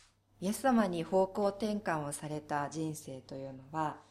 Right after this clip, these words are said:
神様の愛を世界に証ししていく人生です。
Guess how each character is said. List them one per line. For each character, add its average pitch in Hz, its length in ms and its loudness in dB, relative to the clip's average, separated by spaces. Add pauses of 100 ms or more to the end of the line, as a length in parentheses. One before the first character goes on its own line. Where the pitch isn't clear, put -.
(400)
神 233 260 6
様 160 340 -2
の 165 440 0 (120)
愛 165 340 -2
を 202 380 -2
世 220 200 -4
界 170 300 -2
に 180 400 -6 (280)
証 220 460 -4
し 233 100 -6
し - 80 -14
て 233 80 -2
い 233 160 4
く - 580 -8
人 147 220 -8
生 - 200 -12
で - 200 -12
す。 - 180 -18